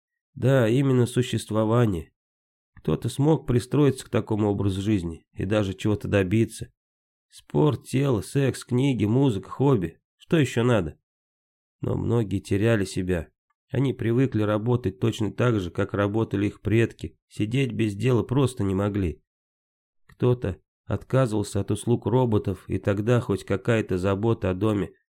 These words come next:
ложилась на их плечи. Лекси видела деградацию человека и пыталась все исправить. Она в очередной раз перестраивала города, сносила здания и строила бесконечные ряды с маленькими домиками.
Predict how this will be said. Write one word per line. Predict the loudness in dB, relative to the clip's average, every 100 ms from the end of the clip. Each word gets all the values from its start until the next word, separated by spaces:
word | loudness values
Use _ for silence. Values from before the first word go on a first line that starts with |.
| _
ложилась | -2 0 2 0
на | 0 -2
их | -2
плечи. | 0 0 0 -6 -20 _ _ _ _ _ _ _ _ _ _ _ _
Лекси | -2 0 0 -2
видела | 0 0 0 -2 0
деградацию | 0 0 0 0 0 -4
человека | -4 0 2 4 4 0
и | -2
пыталась | -2 0 0 0
все | -2 0 0
исправить. | 0 -2 0 0 -4 -10 _ _ _ _ _ _ _ -4
Она | -2 0
в | 0
очередной | 2 2 2 2 4
раз | 4 2 0 -10 -4
перестраивала | -4 -2 2 2 2
города, | 2 2 2 2 2 2
сносила | 0 0 2 2
здания | 2 2 4 4 2
и |
строила | 0 0 2 2
бесконечные | -2 -2 0 0 -2 -2
ряды | 0 0 0
с | 0
маленькими | 0 0 0 -2 -2
домиками. | 0 -2 -2 -6 -12